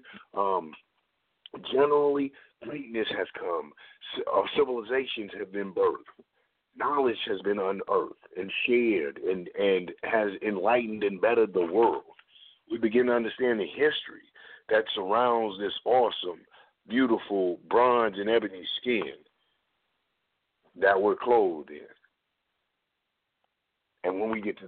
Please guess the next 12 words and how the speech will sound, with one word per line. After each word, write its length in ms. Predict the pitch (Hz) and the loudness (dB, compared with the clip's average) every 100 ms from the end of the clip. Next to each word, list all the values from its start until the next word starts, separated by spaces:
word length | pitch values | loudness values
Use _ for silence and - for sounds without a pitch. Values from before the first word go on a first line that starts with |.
| - | -4
that 140 | 147 - | -4 -2
point, 260 | 107 95 - | -6 -6 -6
then 260 | 120 160 131 | 0 2 0
we 120 | 113 | -4
will 160 | 98 92 | -4 -4
really 240 | 101 95 | -2 -2
begin 320 | 87 90 101 | -4 -6 -6
to 80 | 92 - | -6 -6
start 240 | 107 98 | -4 -4
to 80 | 95 - | -6 -12
see 140 | 104 | -8
the 140 | 95 | -6